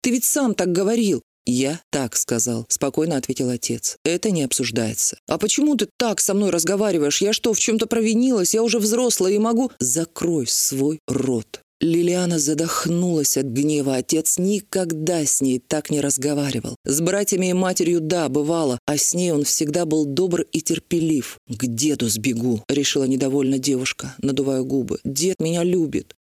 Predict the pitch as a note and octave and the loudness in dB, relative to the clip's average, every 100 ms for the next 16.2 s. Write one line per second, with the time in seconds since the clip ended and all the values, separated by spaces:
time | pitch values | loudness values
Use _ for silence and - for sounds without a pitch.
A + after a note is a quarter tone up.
0 | - G3 A#3 - G#3 F#3+ F#3 F3+ F3 E3 | -4 0 0 0 2 2 0 0 0 0
1 | D3+ B2 A2 - G#2 - F#3 A#3+ A#3 A3+ | 0 -2 -2 -6 -8 -2 2 2 0 0
2 | C4 G#3+ D3 C#3+ C#3 C#3 C#3+ D#3 C3+ - | 2 0 0 0 2 2 0 0 -2 -2
3 | B2 - C#3 F3+ D3+ C3 D3+ F#3 E3 C#3+ | -4 -2 0 2 0 0 0 0 0 0
4 | C#3+ D3 G3 G3 F3+ F#3 G3 - - D#3 | 0 0 0 0 0 -2 0 -2 -2 0
5 | D#3 F3 G3 F3+ F3 - D#3+ E3+ D#3+ D#3 | 2 2 0 0 -2 -2 0 0 0 0
6 | D3+ C#3+ D3 D#3 D#3 D3 C#3+ C3 D3 C#3 | 0 0 0 0 0 0 0 0 -2 -2
7 | - C3+ C3 D3+ D3 B2+ - B2+ B2+ C#3 | -2 -2 0 0 0 -2 0 0 2 0
8 | F3+ D#3 F3+ F#3 G#3 G3 - G3+ F#3 E3 | -2 -2 0 0 0 0 0 0 0 0
9 | F3+ F3+ E3 D#3 D3 D#3 D3 G3 F#3 - | 0 0 0 0 0 0 0 0 0 0
10 | D3 D#3 D#3+ D#3 D3+ C#3 C#3 - C3+ B2 | 2 2 2 2 0 0 -2 -2 -2 -2
11 | - - - _ D3 G#3 G#3+ - G3 F#3 | -2 -8 -12 _ -2 0 0 0 0 2
12 | F#3+ F#3+ F3 - G3 F#3+ F#3 D3+ C#3+ D3 | 0 0 0 0 0 0 0 0 0 0
13 | D3+ D3+ F3+ D#3 C#3+ D3+ E3+ F3+ A3 G#3+ | 0 0 0 0 0 2 2 2 2 2
14 | - E3+ D3+ D3+ G3 - F#3+ E3 F3 F#3 | 0 0 0 0 0 0 0 0 0 0
15 | F3 - D#3+ E3 D3+ D3 D3+ - E3 C#3+ | 0 0 2 0 0 0 -2 0 0 0
16 | - - | -2 -10